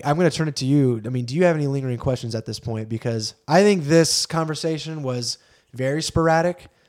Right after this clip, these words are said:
Um, I hope it is, it's probably gonna be hard to follow, but I think it's actually really indicative of how hard it is to talk about artworks in the way that Adorno does. But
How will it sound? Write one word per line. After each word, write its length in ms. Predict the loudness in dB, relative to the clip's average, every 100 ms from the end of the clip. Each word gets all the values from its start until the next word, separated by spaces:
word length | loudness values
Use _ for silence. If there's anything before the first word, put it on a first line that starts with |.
| _
Um, 560 | -4 0 0 0 -4 -10 -2
I 140 | 0
hope 460 | 4 4 4 -2 _
it 260 | -2 -2 -2
is, 300 | -6 -6 -6
it's 220 | -6 -2
probably 280 | 2 4 4
gonna 140 | 0
be 100 | -2
hard 240 | -2 -2 -4
to 60 |
follow, 460 | -6 -2 0 2 0
but 300 | 0 -2 -4 _ _ _ _ _ -6
I 100 | -2
think 220 | 0 0
it's 140 | -2 -4
actually 340 | -6 -4 -4
really 280 | -2 0 0
indicative 460 | -4 -6 -6 -4 -4
of 120 | -6
how 180 | -6 -6
hard 480 | -4 -2 -2 -4 -8
it 200 | -8 -6
is 220 | -6 -6
to 120 | -10 -12 -14
talk 340 | -6 -4 -2
about 280 | 0 0 0
artworks 580 | 0 -2 0 -2 -2 -6
in 140 | -4 -2
the 80 |
way 240 | 0 0 0
that 280 | -2 -4 -6
Adorno 560 | -6 -4 0 0 0
does. 400 | 2 4 4 2
But 240 | 0 -2